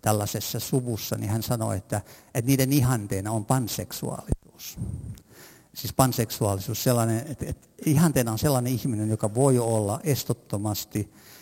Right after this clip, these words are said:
seksuaalisuhteessa, äh, molempien sukupuolten kanssa. Ja mahdollis-, ja sitten, äh, jos ajatellaan sitä Kinsin koulukuntaa, niin myös niinku eläinten kanssa. Koska ihminenhän,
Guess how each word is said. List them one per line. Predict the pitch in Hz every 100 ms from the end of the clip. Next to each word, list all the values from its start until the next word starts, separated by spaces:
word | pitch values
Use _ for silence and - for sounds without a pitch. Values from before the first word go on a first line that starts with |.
| - -
seksuaalisuhteessa, | 135 - 131 107 101 - 101 - - 98 - - 104
äh, | 90 - - _ - 160
molempien | 120 131 104 104
sukupuolten | 98 101 101 110 120 -
kanssa. | 139 67 - - 104 - -
Ja | 113
mahdollis-, | 117 107 107 107 -
ja | 113
sitten, | 120 - 120 - - - - _ -
äh, | - - - -
jos | 117
ajatellaan | 123 120
sitä | 113 123
Kinsin | - 151 131 117 101
koulukuntaa, | 110 104 101 98 104 101 107 104 98 - -
niin | 104 107
myös | 117 110 -
niinku | 113 120
eläinten | 113 107 104 92
kanssa. | - 123 - - - - - - -
Koska | - 120 - 135 - -
ihminenhän, | 156 135 117 110 113 120